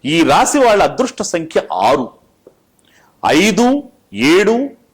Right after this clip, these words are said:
తొమ్మిది తేదీలు కలిగినటువంటి బుధ, శుక్ర, శనివారాలు ఏవైతే ఉన్నాయో అటువంటి రోజులలో శుభవేళల్లో కార్యములు ప్రారంభించాలి, అవి యోగప్రదం. అట్లాగే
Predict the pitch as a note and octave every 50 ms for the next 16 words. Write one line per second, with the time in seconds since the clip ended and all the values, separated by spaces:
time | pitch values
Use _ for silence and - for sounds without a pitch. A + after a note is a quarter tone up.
0 | _ _ - D#3 E3 F#3+ G#3 B3 A#3+ A3 B3+ B3+ C4 C#4 - _ _ _ - F3
1 | F#3+ A3+ A#3 A#3+ A#3+ A3+ G#3 G#3+ G#3+ F#3+ F#3 F3+ F3 F3 E3+ E3 D#3 - D#3 C#3+
2 | D3 C#3+ C3+ C3+ C#3+ C3 B2+ C3 - _ _ _ _ _ _ _ _ _ _ _
3 | _ _ _ _ _ _ _ - G#2 G2+ A#2 D3 D#3 F#3+ A3+ A3 A3+ G3 - -
4 | - - F#3 E3+ - - G#3+ G3 - - - D#3 F#3 G3 F#3 F3 E3 D#3 D3 C#3+
5 | C#3 C3+ B2+ B2 B2 B2 _ _ _ _ _ _ - A#2+ C3+ D3 D#3+ E3 D#3+ D#3+
6 | D#3 C3 B2+ C3 C3 B2+ B2 A#2 A#2 A2 G#2 G#2 - _ _ _ _ _ _ _
7 | _ _ _ - B2+ B2+ - - D3+ C#3+ C#3+ C#3 C#3 C3+ - B2+ B2 B2 B2 -
8 | _ _ _ _ _ - B2 C#3+ D#3 C3+ E3 D#3+ D#3 D3+ E3 F#3 A3 B3+ A#3+ -
9 | - - - - - - D3 C#3+ E3+ F3 D#3 D#3 D3 C#3+ C#3+ C3+ C#3 C#3 C#3 D3+
10 | E3+ G3+ A#3 A3+ - _ _ - - A#2 B2 C3+ C#3 C3+ B2+ C#3+ C3+ - - G#2+
11 | G2+ G2+ G#2+ G#2+ G#2 G2 - F#2 F2 _ - F#2 D#2+ - - C3+ E3 G3 B2+ G#2
12 | A2 A#2+ A#2 D3+ - - A2 A2 G3 G3+ - - _ _ _ _ _ _ _ _
13 | _ _ _ _ _ - - - - - - G#2 - - D#3+ D#3 C#3+ D3+ F#3 A#3
14 | D4 - -